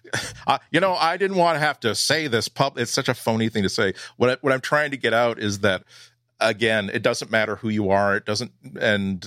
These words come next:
the amount of money, uh, is important, but it's also important for all those people who are pushing that rock up the hill for no money and long hours and an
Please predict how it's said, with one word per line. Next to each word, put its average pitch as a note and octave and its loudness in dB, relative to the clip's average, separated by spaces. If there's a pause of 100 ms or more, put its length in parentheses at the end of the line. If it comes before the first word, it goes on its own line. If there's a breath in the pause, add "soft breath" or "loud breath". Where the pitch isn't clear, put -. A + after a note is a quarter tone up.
(140)
the A2 -4
amount G#2+ 0
of G#2 -4
money, G2+ 0 (500 soft breath)
uh, F2+ 0
is G2 -2 (460)
important, A#2+ -2
but G#2+ 2
it's - -4
also A#2 0
important A2+ -4
for G#2 2
all G#2+ 2
those A#2 0
people G#2 0
who G#2 -6
are F#2+ 2 (380 loud breath)
pushing C3 0
that A#2 0
rock G#2+ 2
up A#2 -6
the G2+ 2
hill G2 0
for - -2
no G#2 2
money F#2+ 0
and F2+ -6
long A2+ 2
hours F2 -4 (340 loud breath)
and G2 0
an F2+ -6